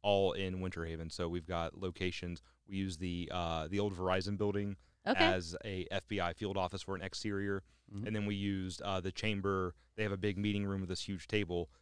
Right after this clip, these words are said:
Speaker 1: and so that was the interior of the field office. So
Speaker 2: Nice.
Speaker 1: uh,
Speaker 3: Oh, we're also, we're also doing some, uh, content for, for strictly for YouTube, social media, stuff like
Speaker 2: Sure.
Speaker 3: that. So,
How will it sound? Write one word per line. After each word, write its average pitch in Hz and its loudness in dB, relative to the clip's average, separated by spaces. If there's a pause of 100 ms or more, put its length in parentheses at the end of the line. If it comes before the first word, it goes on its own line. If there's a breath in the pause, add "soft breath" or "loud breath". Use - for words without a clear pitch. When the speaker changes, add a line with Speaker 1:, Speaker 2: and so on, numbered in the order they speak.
(100)
Speaker 1:
and - -10
so 101 -6
that 95 4
was 92 -8
the 95 -2
interior 87 -2
of 78 -8
the 80 -10
field 78 -6
office. 76 -6
So 80 -4 (200)
Speaker 2:
Nice. - 0
Speaker 1:
uh, 190 0
Speaker 3:
Oh, 92 2 (180)
we're 123 8
also, 131 6
we're 120 4
also 131 2
doing 117 2
some, 110 0
uh, 98 -2 (220)
content 104 2
for, 90 0 (200)
for 92 0
strictly 110 0
for 87 -2
YouTube, 98 -2
social 92 -4
media, 90 0
stuff 92 -4
like 95 0
Speaker 2:
Sure. 392 4
Speaker 3:
that. 92 -2
So, 98 2